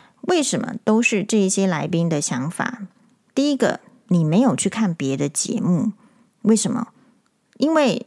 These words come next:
你一直看这个节目，你就会容易有都是这些来宾的想法，这是很显-，显见哦。所以基本上会留这样子留言，有一些是特别针对人身攻击，他是单-，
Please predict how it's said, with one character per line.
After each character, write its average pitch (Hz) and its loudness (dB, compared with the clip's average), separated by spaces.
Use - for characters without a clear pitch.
你 190 4
一 247 2
直 262 0
看 269 2
这 233 0
个 196 2
节 160 0
目， 190 2
你 160 2
就 214 2
会 247 4
容 165 2
易 190 4
有 170 0
都 220 2
是 226 0
这 196 0
些 185 0
来 165 0
宾 165 0
的 156 -2
想 170 -4
法， - -4
这 262 2
是 269 0
很 185 4
显-， - -2
显 165 -2
见 196 0
哦。 175 2
所 - 0
以 285 2
基 233 -2
本 233 2
上 233 2
会 254 2
留 180 2
这 175 -2
样 220 4
子 180 0
留 165 2
言， 165 0
有 160 2
一 - 2
些 254 2
是 254 0
特 247 0
别 170 2
针 214 4
对 214 2
人 170 0
身 196 0
攻 190 2
击， 185 -4
他 196 0
是 208 2
单-， 214 0